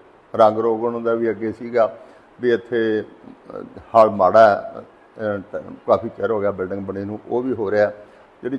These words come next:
ਚਾਰ ਦੀਵਾਰੀ ਸੀ, ਉਹ ਵੀ ਦਸ ਲੱਖ, ਬਾਰਾਂ ਲੱਖ ਰੁਪਈਆ ਲੱਗੇਗਾ, ਉਹ ਵੀ ਇੱਕ ਥੋੜ੍ਹੇ ਦਿਨਾਂ ਦੇ ਅੰਦਰ ਹੀ ਸ਼ੁਰੂ ਹੋ ਜਾਏਗੀ। ਸੋ ਇਹ ਜਿਹੜਾ ਸਾਰੇ ਦਾ ਸਾਰਾ ਸਟਾਫ ਵੱਲੋਂ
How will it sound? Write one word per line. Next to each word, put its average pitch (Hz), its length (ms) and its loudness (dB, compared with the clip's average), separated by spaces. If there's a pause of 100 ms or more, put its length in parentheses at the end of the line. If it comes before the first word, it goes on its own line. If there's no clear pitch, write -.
ਚਾਰ 120 240 10
ਦੀਵਾਰੀ 131 300 2
ਸੀ, 107 260 -4 (380)
ਉਹ 151 180 4
ਵੀ 139 260 0 (440)
ਦਸ 117 220 6
ਲੱਖ, 113 240 0
ਬਾਰਾਂ 104 260 2
ਲੱਖ 104 220 -2
ਰੁਪਈਆ 98 280 -6
ਲੱਗੇਗਾ, 95 440 -4 (480)
ਉਹ 160 160 6
ਵੀ 160 80 6
ਇੱਕ 120 380 -2 (140)
ਥੋੜ੍ਹੇ 117 200 6
ਦਿਨਾਂ 107 300 2
ਦੇ 120 120 4
ਅੰਦਰ 104 160 -2
ਹੀ 104 140 -6
ਸ਼ੁਰੂ 120 240 -4
ਹੋ 98 100 -2
ਜਾਏਗੀ। 101 340 -4 (580)
ਸੋ 127 600 4 (280)
ਇਹ 160 160 0
ਜਿਹੜਾ 151 240 2
ਸਾਰੇ 127 280 4
ਦਾ 147 160 4
ਸਾਰਾ 127 200 4
ਸਟਾਫ 117 340 6
ਵੱਲੋਂ 117 300 2